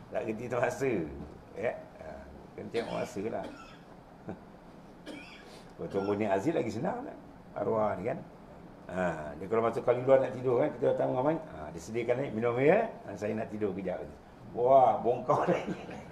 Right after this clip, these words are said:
Ha, ajar macam tu, eh. Ha, "Minum, minum, ya.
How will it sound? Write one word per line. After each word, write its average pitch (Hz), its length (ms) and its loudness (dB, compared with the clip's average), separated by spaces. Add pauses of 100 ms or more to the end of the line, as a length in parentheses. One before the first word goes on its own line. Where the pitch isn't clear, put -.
(840)
Ha, 98 320 4
ajar 135 240 12
macam 160 160 6
tu, 170 240 6
eh. - 320 -2 (480)
Ha, 107 160 -2
"Minum, 127 240 4
minum, 110 240 0
ya. 175 240 6